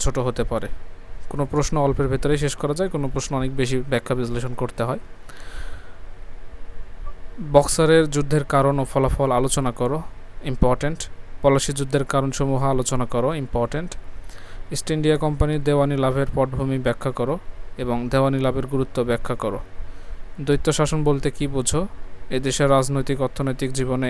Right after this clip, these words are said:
এর প্রভাব আলোচনা করো, ইম্পর্টেন্ট। কর্নওয়ালিস এ চিরস্থায়ী বন্দোবস্তের বিবরণ দাও, ইম্পর্টেন্ট। এর দোষ ও গুণ বিবরণ দাও। সংস্কার হিসেবে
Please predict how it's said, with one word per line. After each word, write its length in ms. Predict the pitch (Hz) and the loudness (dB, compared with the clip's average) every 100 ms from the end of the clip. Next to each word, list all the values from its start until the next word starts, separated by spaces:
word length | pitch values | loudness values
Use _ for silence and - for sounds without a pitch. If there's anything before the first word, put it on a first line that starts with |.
| 120 | 0
এর 60 | |
প্রভাব 320 | 120 127 127 | -2 0 2
আলোচনা 360 | 120 120 - 123 | 2 2 0 -2
করো, 160 | 113 120 | -2 -2
ইম্পর্টেন্ট। 500 | 120 123 117 131 151 - - - - - - - - - - - - | 0 0 0 -2 -4 -8 -10 -8 -8 -8 -8 -8 -8 -8 -8 -8 -2
কর্নওয়ালিস 760 | - 160 165 156 147 135 123 - | 4 4 4 4 6 4 2 0
এ 220 | 127 123 - | -2 -2 0
চিরস্থায়ী 400 | 151 147 - 151 | 2 2 2 2
বন্দোবস্তের 560 | 143 143 139 131 - | 2 2 2 0 -2
বিবরণ 400 | 135 135 139 131 | 0 2 2 2
দাও, 120 | 123 131 | 2 2
ইম্পর্টেন্ট। 600 | 123 127 127 123 143 147 - | 0 2 2 2 -2 -4 -8
এর 140 | 151 131 139 | -6 -4 2
দোষ 220 | 151 147 | 4 4
ও 60 | 147 | 2
গুণ 220 | 139 135 127 | 2 0 2
বিবরণ 300 | 139 131 117 104 | 2 2 0 -2
দাও। 140 | 101 - - - - - - - - - | -4 -6 -8 -10 -8 -6 -6 -6 -6 -4
সংস্কার 460 | - 160 143 - 156 | 0 0 2 2 2
হিসেবে 380 | 147 160 143 | 4 4 4